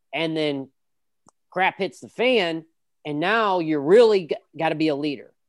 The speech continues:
And that's, to me, what has been so interesting to watch is just, oh crap, now, and then going back to what you said, Ryan, is, is it that they don't want, they don't want to make the decision,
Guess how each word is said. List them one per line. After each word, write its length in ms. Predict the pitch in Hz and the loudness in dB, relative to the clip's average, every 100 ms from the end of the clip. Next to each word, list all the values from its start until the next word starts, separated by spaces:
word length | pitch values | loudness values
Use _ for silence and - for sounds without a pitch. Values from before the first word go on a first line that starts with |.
| _ _ _ _ - | _ _ _ _ -12
And 160 | 147 | -4
that's, 320 | 160 226 - - | 0 0 -2 -6
to 100 | 170 | -4
me, 320 | 165 202 190 | 0 2 2
what 200 | 147 143 | 0 -2
has 120 | 131 | -4
been 240 | 143 131 | -6 -8
so 800 | 110 - - 180 190 180 156 135 _ _ | -8 -14 -4 0 2 2 0 -4 _ _
interesting 800 | 175 175 - 143 131 - 135 127 | -4 -4 -6 -8 -8 -8 -12 -12
to 120 | 127 | -12
watch 560 | 120 127 104 67 - - _ _ _ _ - | -8 -8 -8 -10 -20 -20 _ _ _ _ -6
is 260 | 147 127 | -4 -4
just, 500 | - 151 151 - - _ _ _ _ _ _ - | -4 0 0 -2 -16 _ _ _ _ _ _ -4
oh 200 | 156 156 | -2 -2
crap, 420 | - 156 139 - | -2 -2 -2 -4
now, 480 | 135 147 151 143 - 151 | -6 -4 -2 -2 -6 -8
and 160 | 151 | -4
then 120 | 147 | -2
going 280 | 143 165 156 | -2 -2 -2
back 240 | 151 147 - | -2 -2 -4
to 80 | |
what 140 | 143 127 | -10 -8
you 180 | 156 175 | -8 -8
said, 280 | - 139 | -6 -8
Ryan, 380 | 127 131 135 131 | -6 -8 -6 -6
is, 220 | 131 127 _ _ _ | -6 -8 _ _ _
is 140 | 180 233 | -6 -4
it 120 | 277 | -2
that 160 | 262 226 | -2 0
they 100 | 190 | 0
don't 260 | 180 160 | -2 -4
want, 240 | 160 165 - _ - | -8 -8 -8 _ -6
they 280 | 156 160 - | -4 -4 -8
don't 300 | 135 139 139 _ _ _ _ | -8 -8 -8 _ _ _ _
want 300 | 113 147 208 | -8 -8 -6
to 80 | 269 | -4
make 240 | 254 254 | -2 -2
the 80 | 269 | -4
decision, 480 | 262 269 262 262 | -8 -6 -6 -6